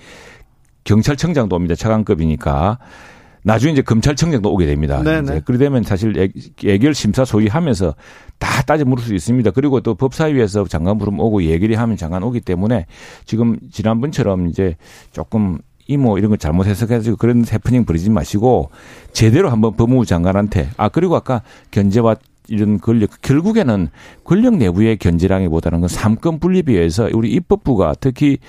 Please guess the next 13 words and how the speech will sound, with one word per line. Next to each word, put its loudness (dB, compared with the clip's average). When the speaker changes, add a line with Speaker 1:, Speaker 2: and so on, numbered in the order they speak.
Speaker 1:
지금 -2
백칠십 -2
석 -4
가까운 0
민주당이 0
압도적으로 -2
이게 0
그 -2
입법권에서 -4
역할을 -2
쥐고 -4
있는 -2
만큼 -4